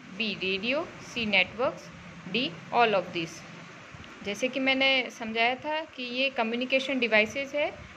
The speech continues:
under आईसीटी के, ये सारी communication devices है, mobile phones भी है, radio भी, networks। तो ये, तो इसका answer क्या होगा, D all of these। तो डी पे tick लगाना है। Second,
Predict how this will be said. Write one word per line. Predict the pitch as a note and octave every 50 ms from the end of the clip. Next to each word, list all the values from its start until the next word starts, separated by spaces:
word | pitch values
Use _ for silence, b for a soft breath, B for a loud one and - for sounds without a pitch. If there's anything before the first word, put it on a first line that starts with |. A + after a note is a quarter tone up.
| - G#3+
under | A3+ A#3 B3+ B3
आईसीटी | A#3+ G#3 A3 A3 A#3 C4 - C4 B3+
के, | C4 C#4
ये | B3+ B3+
सारी | - A#3+ G3+ G3+ B3
communication | - - B3+ B3+ C4 C4 C4 C4 C4 C4 - C4+ C4
devices | C4 A#3+ B3+ C4 C4+ C4 C#4 D4 C#4+ - D4
है, | D#4 F4 F4+ B B B B B -
mobile | G#3 G#3 G#3+ A#3 A#3+ B3+
phones | A#3+ B3+ A#3+ A#3+ A3+ A3+
भी | C4 C4+ C4+
है, | C4 C4 B3+
radio | A#3 G3 G3 F#3 G#3+ A#3+ B3
भी, | A3+ C4 C4+ C4
networks। | A#3+ G#3 F#3+ F#3+ - A3 A#3 B3 B3 - - - - - - - - - - -
तो | A#3+ A#3+
ये, | B3+ B3 A#3 B3+ C4+ C#4 C#4 C#4 B3 - - - - - - - - - - - - - - - - - - - - - - - -
तो | C4
इसका | C4+ C4 C4 - C#4+ C4
answer | B3+ B3+ B3+ - D4+ D4
क्या | B3+ D4+ C#4+ C#4+
होगा, | C#4 C#4+ C4+ D#4+ F#4 F4+ - - - A3
D | G#3+ C4 D#4+ - - - - - - A3
all | A3+ A3+ G#3
of | G3 F3
these। | - - E3 D#3+ D#3 - - - - - - - - - - - -
तो | A3+ A3+ A3+ A3
डी | G#3 A3+ A3+ G#3+
पे | - C#4
tick | C4+ D4 C4+ C#4+
लगाना | C#4 C4+ C#4 C#4 C4+ C#4
है। | D4 D#4 F4 - - - - - - - - - - - - - - - - - - -
Second, | C4 A#3 A#3 - D#4 E4+